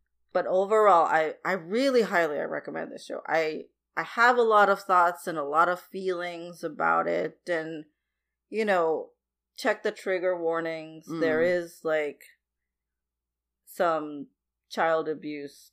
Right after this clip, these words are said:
Speaker 2: Mm.
Speaker 1: themes
Speaker 2: Mm-hmm.
Speaker 1: that are not really shown, but it's enough to be like, "You know what's happening," kind
Speaker 2: Yeah.
Speaker 1: of thing.
Speaker 2: Yeah.
Speaker 1: Um, so, you know, like, fast forward, whatever.
Speaker 2: Yeah, yeah.
Speaker 1: But another thing about this show <laughs> is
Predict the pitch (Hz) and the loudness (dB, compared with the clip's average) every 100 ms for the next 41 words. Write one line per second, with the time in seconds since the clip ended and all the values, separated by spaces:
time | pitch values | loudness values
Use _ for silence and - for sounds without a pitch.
0 | - 143 220 190 151 139 147 147 151 147 | -8 -4 -2 -2 -4 -6 -10 -12 -12 -10
1 | 139 156 151 143 - _ - 294 349 311 | -4 0 0 -2 -8 _ -2 4 4 4
2 | 269 214 - 220 214 185 165 165 _ 185 | 2 0 -4 0 2 2 -2 -8 _ 2
3 | 170 254 - _ _ _ _ 196 190 190 | 2 0 -6 _ _ _ _ -8 -4 -4
4 | 185 190 190 - 170 151 160 151 147 156 | 2 2 0 -6 -12 -8 -4 -2 -4 -8
5 | 165 165 135 135 - 101 - - 65 - | -6 -4 -6 -8 -10 -12 -12 -16 -16 -10
6 | - 156 143 131 160 139 143 156 139 - | -4 -2 -2 -6 -6 -8 -8 -10 -10 -12
7 | _ _ _ - 165 156 151 143 - 180 | _ _ _ -4 -2 -2 -6 -12 -2 0
8 | 160 170 202 135 123 135 135 _ _ _ | 0 -4 -8 -8 -10 -14 -18 _ _ _
9 | _ _ _ _ _ _ _ _ - - | _ _ _ _ _ _ _ _ -12 -12
10 | - 156 127 101 _ _ - 143 131 117 | -12 -12 -12 -14 _ _ -10 -8 -8 -10
11 | 117 - _ - 131 - - 175 190 240 | -14 -16 _ -16 -16 -16 -14 -12 -4 0
12 | 294 240 202 170 147 135 120 135 - - | 2 2 0 -6 -6 -8 -8 -12 -14 -14
13 | - - _ - - - - _ _ _ | -14 -18 _ -12 -12 -12 -20 _ _ _
14 | _ - 208 | _ 0 0